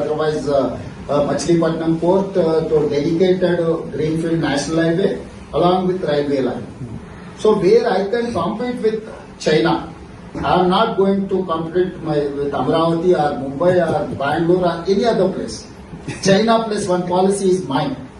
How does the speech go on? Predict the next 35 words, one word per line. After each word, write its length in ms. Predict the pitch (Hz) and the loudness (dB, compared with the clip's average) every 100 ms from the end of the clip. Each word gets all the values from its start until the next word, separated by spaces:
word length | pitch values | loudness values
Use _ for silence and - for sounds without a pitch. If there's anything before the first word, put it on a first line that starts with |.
| - - - - - - | -12 -12 -16 -18 -10 -2
So 280 | - 233 - | 4 4 4
people 340 | 233 247 220 | -4 -2 2
are 100 | 226 | 2
looking 400 | 196 180 226 226 | 2 0 0 -2
forward 420 | 190 185 190 208 | 2 2 2 0
China 320 | 170 156 165 | 0 0 0
plus 300 | 165 135 - | -2 -4 -4
one. 360 | 120 139 135 - - - - - - - | -4 -6 -6 -10 -16 -18 -18 -18 -10 0
I've, 280 | 151 147 - | 2 2 2
I've 200 | 170 180 175 | 0 2 0
interacted 540 | 170 202 190 208 - | 0 0 0 -2 -2
South 280 | 180 175 170 | 0 0 2
Koreans, 420 | 170 165 160 165 | 2 2 2 2
I've 200 | 156 156 | 0 0
interacted 560 | 151 180 185 185 139 127 | 0 0 2 2 2 2
many, 560 | 127 175 196 196 185 - - - | 2 4 4 2 0 -4 -16 -10
uh, 60 | 151 156 151 147 147 143 143 147 147 147 | -2 0 2 2 0 -2 -4 2 2 4
uh, 640 | 143 143 135 135 - 117 170 | 2 2 0 -2 -6 -6 0
M 160 | 175 | 4
N 100 | 180 | 4
C 200 | 180 170 | 4 2
companies. 640 | 156 147 151 139 - - - - - - | 0 -2 -4 -4 -4 -4 -4 -8 -16 -8
So 320 | - 247 240 | 2 4 4
all 400 | 202 196 240 247 | 4 4 4 4
those 200 | 214 214 | 2 2
are 140 | 220 220 | 2 2
looking 380 | 180 208 214 190 | 2 0 -2 0
forward 400 | 180 180 190 - | 0 2 0 0
China 340 | 156 160 160 | 0 0 0
Plus 220 | 135 131 - | -2 -2 -2
One. 400 | - - - - | -2 -2 -4 -2
China 380 | 165 185 226 226 | 2 4 4 2
Plus 220 | 202 190 | -4 -2
One 180 | 185 180 | 0 4
is 340 | 190 196 - | 4 2 -4